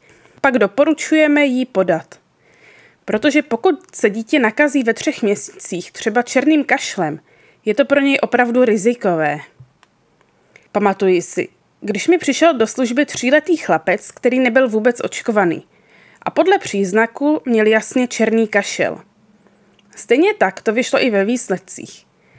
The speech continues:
Nasadili jsme mu tedy antibiotika a maminka byla ráda,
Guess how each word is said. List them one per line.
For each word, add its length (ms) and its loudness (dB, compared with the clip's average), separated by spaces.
Nasadili 440 0
jsme 160 2
mu 100 4
tedy 240 2
antibiotika 840 0
a 180 -4
maminka 440 4
byla 240 4
ráda, 420 4